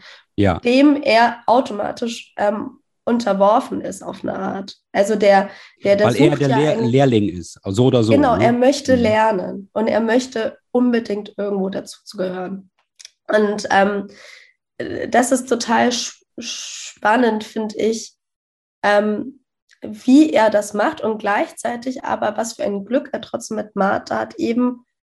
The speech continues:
Speaker 2: weil sie das nicht komplett ausnutzt, sondern ihn wirklich sieht, ihm wirklich eigentlich helfen möchte, ähm, bestimmte Aktionen von ihm auch,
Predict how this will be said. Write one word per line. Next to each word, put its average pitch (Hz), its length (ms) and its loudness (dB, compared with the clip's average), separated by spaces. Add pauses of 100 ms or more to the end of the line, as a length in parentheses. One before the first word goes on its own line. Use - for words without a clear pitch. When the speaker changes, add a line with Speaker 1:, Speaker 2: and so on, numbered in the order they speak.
(100)
Speaker 2:
weil 226 160 4
sie 226 100 -8
das 220 240 -2
nicht 226 180 -8
komplett 208 440 -8
ausnutzt, 269 520 -2
sondern 220 280 -6
ihn 220 220 -6
wirklich 220 400 -10
sieht, 262 420 0
ihm 214 200 -4
wirklich 214 360 -8
eigentlich 202 340 -6
helfen 226 380 -2
möchte, 254 520 -4 (540)
ähm, 214 380 2
bestimmte 233 500 0
Aktionen 233 500 0
von 214 200 -6
ihm 208 120 -6
auch, 202 260 -4